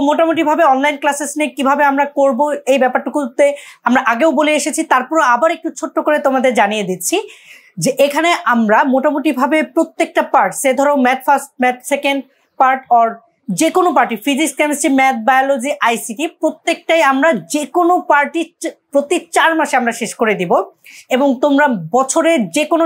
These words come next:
সময় ভর্তি হতে চাও না কেন, তোমরা হতে পারবে। কেন? কারণ এটা সাইকেল অনুযায়ী চলতে থাকবে। বছরে একটা নির্দিষ্ট সময় ধরো হচ্ছে যে আমরা নভেম্বর, নভেম্বর থেকে চার মাস অন্তর অন্তর করে আমরা এক একটা মোটামুটিভাবে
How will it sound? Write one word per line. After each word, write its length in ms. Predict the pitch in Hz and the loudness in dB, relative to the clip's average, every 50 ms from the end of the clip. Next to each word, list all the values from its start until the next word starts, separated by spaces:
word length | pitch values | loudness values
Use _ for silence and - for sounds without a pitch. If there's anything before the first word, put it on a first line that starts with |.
| - - | 0 -2
সময় 200 | 311 294 302 269 208 | -2 -2 -2 0 0
ভর্তি 240 | 240 247 254 285 285 269 | -2 -2 -2 0 0 0
হতে 160 | 277 277 277 254 - | 2 0 -2 -2 0
চাও 140 | 254 208 202 208 | 2 0 2 0
না 60 | 196 196 - | -2 -2 -2
কেন, 120 | 190 190 294 370 - - _ _ _ - | 0 0 -2 -2 -4 -10 _ _ _ -2
তোমরা 160 | 285 311 311 277 | 0 0 0 2
হতে 120 | 320 339 330 - | 0 0 2 2
পারবে। 220 | 277 240 196 185 170 165 - | 2 2 0 -2 -4 -2 0
কেন? 160 | 233 208 208 262 370 - - _ _ _ _ _ _ _ _ _ - | 0 0 2 0 0 -2 -4 _ _ _ _ _ _ _ _ _ -6
কারণ 140 | 294 302 311 302 | -4 -2 -2 -4
এটা 200 | 269 - - 320 - - | -4 -4 -4 -4 -4 -2
সাইকেল 340 | - 262 269 277 277 320 311 311 302 | 0 0 0 2 2 0 0 2 0
অনুযায়ী 260 | 302 302 254 311 285 - 294 | 0 0 0 -2 -2 -2 -2
চলতে 200 | 285 254 - 269 233 | -2 -2 -2 -2 -2
থাকবে। 240 | 240 208 175 180 185 175 - _ _ _ _ _ - _ - 185 240 | -2 -2 -2 -4 -6 -6 -8 _ _ _ _ _ -18 _ -2 0 0
বছরে 240 | 254 254 311 330 311 | 0 2 0 0 0
একটা 120 | 311 320 285 262 262 | 0 0 0 0 0
নির্দিষ্ট 440 | 277 233 226 226 311 311 - - - 339 330 - - - | 0 0 0 -2 -2 -2 -2 -2 -2 -2 -2 -2 -2 0
সময় 280 | 269 262 269 285 285 285 - - _ _ 208 196 226 | 0 2 2 2 0 0 -2 -6 _ _ -8 -4 0
ধরো 140 | 233 262 277 277 | 2 2 2 2
হচ্ছে 180 | 285 285 - 311 254 | 0 -2 -4 -2 0
যে 40 | 294 262 240 | 0 0 0
আমরা 180 | 233 226 240 247 240 247 - - - - - 214 233 | 2 2 2 0 0 -2 -8 -18 -10 -4 0 0 2
নভেম্বর, 480 | 262 262 285 285 285 269 247 285 285 294 285 277 - _ _ - 226 | 2 4 2 2 2 2 2 2 2 0 -2 -6 -12 _ _ 0 2
নভেম্বর 360 | 262 277 285 302 294 277 311 247 - | 2 2 2 0 0 -2 -2 -2 -2
থেকে 140 | 294 320 330 330 - | -2 -2 -2 0 2
চার 140 | 320 269 277 285 285 | 2 2 2 2 0
মাস 120 | 294 285 302 285 | -2 -2 -2 -2
অন্তর 180 | 262 262 285 294 285 | 0 0 0 0 0
অন্তর 180 | 262 - 302 285 - | 0 -2 -4 -2 -2
করে 120 | 294 294 311 269 247 | 0 0 2 2 2
আমরা 140 | 233 262 302 - 240 | 2 0 0 0 0
এক 80 | 233 277 277 | -2 -4 -6
একটা 200 | - - - 339 381 403 - - _ _ _ _ _ _ _ - 214 | -6 -4 -2 -2 -2 -4 -8 -18 _ _ _ _ _ _ _ -2 -2
মোটামুটিভাবে 540 | 240 240 269 269 277 262 285 262 277 277 320 | 0 2 2 2 2 2 0 2 0 0 0